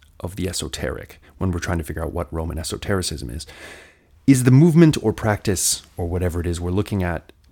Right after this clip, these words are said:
being depicted as something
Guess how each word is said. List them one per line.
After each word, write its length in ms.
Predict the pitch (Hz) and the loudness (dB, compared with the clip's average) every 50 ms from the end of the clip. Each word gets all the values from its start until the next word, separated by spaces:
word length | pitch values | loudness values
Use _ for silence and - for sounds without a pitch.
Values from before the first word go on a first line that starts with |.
| - _ _ - 110 92 | -20 _ _ -12 -10 -6
being 260 | - 110 107 110 107 | -2 0 2 2 4
depicted 680 | 101 107 - - - - 139 - - - 117 101 90 - - | 2 0 -2 -2 -4 -4 -4 -2 -2 0 0 0 -2 -4 -2
as 260 | 98 107 107 101 95 | 0 0 0 2 2
something 680 | - - - 110 107 - - - 98 92 92 92 87 | 4 4 4 4 2 0 -2 -2 -2 -2 -2 -2 -4